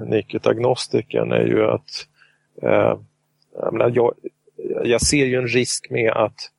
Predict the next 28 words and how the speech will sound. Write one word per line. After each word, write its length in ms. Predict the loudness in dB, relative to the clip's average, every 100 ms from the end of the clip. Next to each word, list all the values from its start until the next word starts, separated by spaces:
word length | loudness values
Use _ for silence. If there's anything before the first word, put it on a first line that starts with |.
| _ _ _ _ _ _
att 200 | -4 -2
man 180 | -2 -2
kan 280 | -2 -6 -4
bli 200 | -4 -4
personifierad 840 | -2 -4 -4 -6 -4 0 0 0
med 200 | -2 -4
en 60 | -2
frågeställning. 920 | 0 0 -2 -2 -2 0 -4 -6 -6
Och 300 | 0 2 2 0
jag 200 | 0 -2
kanske 380 | -2 -2 0 -2
inte, 360 | -4 -2 0
det 60 | 0
här 120 | 0
kanske 260 | 0 -2 -2
inte 100 | -2
är 40 |
den 80 | -2
frågeställning 640 | 0 -2 -2 -2 0 0
som 160 | 0 0
jag 260 | 2 2 -2 _
mest 260 | -2 0 2
av 120 | 2
allt 140 | 0 -2
vill 380 | -6 -2 -2 0
bli 160 | -4
personifierad 840 | -2 -2 -2 -6 -4 -2 2 2 2
med. 260 | 2 0